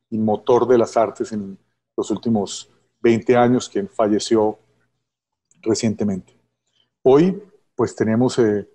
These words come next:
las invitadas a la galerista Elvira Moreno y a la maestra Elmira Boller, una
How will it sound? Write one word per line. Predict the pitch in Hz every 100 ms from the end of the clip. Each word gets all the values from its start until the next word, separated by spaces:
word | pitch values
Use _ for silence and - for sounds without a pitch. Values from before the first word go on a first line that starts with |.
| _ _
las | 113 -
invitadas | 110 101 120 131 131 -
a |
la | 98
galerista | 95 101 - 120
Elvira | 113 113
Moreno | 107 120 127 135 - _ _ _
y | 110
a |
la | 104
maestra | 104 101 - 117 -
Elmira | 123 107 101 101
Boller, | 104 127 135
una | 113 107 110